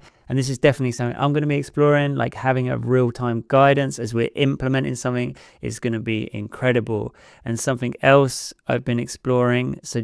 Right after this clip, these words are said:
this is our coffee hours. They're weekly, so come over to school. They're free, come join, uh, and we just discuss three D. And in this video,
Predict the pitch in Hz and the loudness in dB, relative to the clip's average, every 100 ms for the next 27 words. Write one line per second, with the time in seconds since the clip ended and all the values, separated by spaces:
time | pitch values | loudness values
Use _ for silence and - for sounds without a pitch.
0 | - 147 139 - - - 117 117 110 - | 0 0 0 -8 -16 -8 -4 -2 -2 0
1 | 165 156 156 165 156 - 127 120 135 139 | 2 6 6 6 2 -2 0 2 2 2
2 | - 139 131 120 - 131 120 120 107 - | 0 0 0 -2 -2 -2 -2 -6 -10 -4
3 | 135 131 127 127 - - 107 - 147 135 | 0 2 2 -2 -12 -10 -10 0 4 6
4 | 131 123 - 123 120 127 123 123 123 - | 4 2 -2 -2 0 0 0 0 -4 -8
5 | _ _ 107 110 110 107 110 110 104 - | _ _ -4 -2 -2 -4 -6 -6 -8 -10
6 | 101 - 117 - 110 110 120 120 - - | -8 -6 -8 -4 -2 2 2 0 -4 -20
7 | - - 110 110 110 113 - 120 117 127 | -10 -2 0 2 0 -2 0 2 2 2
8 | - 135 123 120 120 117 113 113 | 0 0 4 4 6 6 4 0